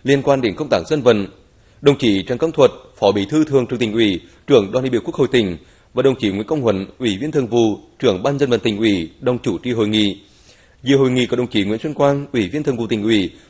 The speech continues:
Phó Chủ tịch Thường trực Ủy ban Nhân dân tỉnh, đại diện lãnh đạo Ủy ban Mặt trận Tổ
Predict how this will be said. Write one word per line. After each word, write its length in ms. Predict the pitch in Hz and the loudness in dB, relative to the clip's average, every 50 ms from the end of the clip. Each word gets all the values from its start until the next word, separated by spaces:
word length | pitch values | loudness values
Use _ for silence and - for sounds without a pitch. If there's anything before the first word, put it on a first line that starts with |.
| _ | _
Phó 200 | - - 104 98 | 0 2 2 2
Chủ 200 | 95 - 123 101 | 2 0 -2 -2
tịch 160 | 90 131 120 - | -2 -4 -6 -2
Thường 180 | 135 127 120 127 | -2 -2 0 0
trực 220 | 139 127 - - - | -2 -2 -2 -2 -2
Ủy 140 | 123 98 85 | -2 -2 -2
ban 160 | 98 127 135 | -2 -6 -4
Nhân 100 | 139 127 | -2 -2
dân 120 | 135 123 | -2 0
tỉnh, 260 | - 117 107 90 80 76 - _ _ _ _ _ _ _ _ _ - | 0 0 -2 -2 -4 -10 -16 _ _ _ _ _ _ _ _ _ -4
đại 120 | 131 123 | -4 0
diện 140 | 117 131 123 | 2 2 2
lãnh 140 | 120 135 160 | 2 2 2
đạo 140 | 156 139 131 | 0 0 2
Ủy 180 | 120 117 98 | 0 0 -2
ban 240 | 87 90 113 143 151 | -2 -4 -6 -6 -4
Mặt 60 | 143 - | -4 -2
trận 120 | 131 113 | -2 0
Tổ 180 | 104 127 104 | 2 2 0